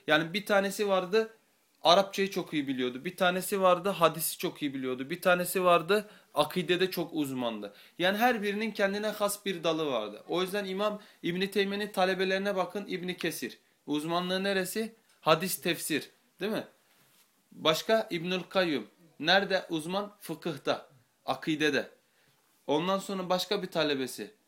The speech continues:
Zehebi. Neyde uzman? Tarihte. Siyer-i Alemun Nubala'yı o yazmış. Tarihte derinleşmiş.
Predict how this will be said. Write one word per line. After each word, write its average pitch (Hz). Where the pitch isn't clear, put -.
Zehebi. 143
Neyde 175
uzman? 185
Tarihte. 135
Siyer-i 143
Alemun 160
Nubala'yı 170
o 202
yazmış. 131
Tarihte 139
derinleşmiş. 113